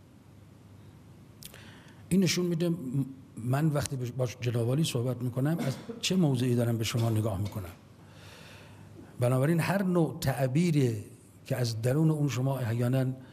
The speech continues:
اینجا تلقی کرده باشید قطعاً مد نظر من نبوده و نیست.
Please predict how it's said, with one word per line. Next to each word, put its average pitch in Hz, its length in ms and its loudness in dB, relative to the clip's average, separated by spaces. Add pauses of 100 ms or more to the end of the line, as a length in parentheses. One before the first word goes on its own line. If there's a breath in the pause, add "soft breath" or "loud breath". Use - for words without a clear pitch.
اینجا 117 380 -2 (320)
تلقی 117 380 -2
کرده 117 280 -4
باشید 117 280 -2
قطعاً - 400 -2
مد 135 280 2
نظر 120 340 0
من 117 200 2
نبوده 98 320 -4 (300)
و 110 80 0
نیست. 104 400 -2